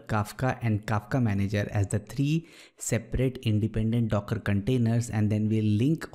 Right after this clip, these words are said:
all these container in between each other so that they can communicate, and finally we'll get the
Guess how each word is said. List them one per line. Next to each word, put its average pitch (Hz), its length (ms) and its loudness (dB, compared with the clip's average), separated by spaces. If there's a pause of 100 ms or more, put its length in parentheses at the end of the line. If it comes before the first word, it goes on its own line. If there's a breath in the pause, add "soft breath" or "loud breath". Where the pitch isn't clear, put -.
all 113 100 2
these 113 220 0
container 104 640 0 (400 loud breath)
in 165 160 4
between 123 420 0
each 113 220 0
other 107 240 0
so 107 160 0
that 98 240 0
they 104 80 0
can 104 200 -2
communicate, 104 840 -2
and 104 240 0
finally 107 400 0
we'll 104 220 0
get 104 280 -4
the 180 220 0